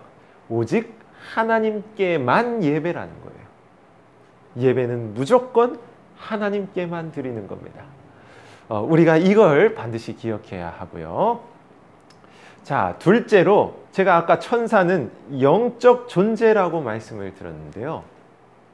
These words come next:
여러분, 오늘날에 이런 이단들이 있거든요. 그러니까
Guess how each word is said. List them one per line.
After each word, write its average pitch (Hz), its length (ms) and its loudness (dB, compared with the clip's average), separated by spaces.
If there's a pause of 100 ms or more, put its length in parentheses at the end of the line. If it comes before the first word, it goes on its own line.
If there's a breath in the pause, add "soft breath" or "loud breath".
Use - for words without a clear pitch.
(600)
여러분, 214 400 4 (600 loud breath)
오늘날에 214 800 2
이런 208 340 0
이단들이 110 460 -6
있거든요. - 340 -18 (1500)
그러니까 214 560 2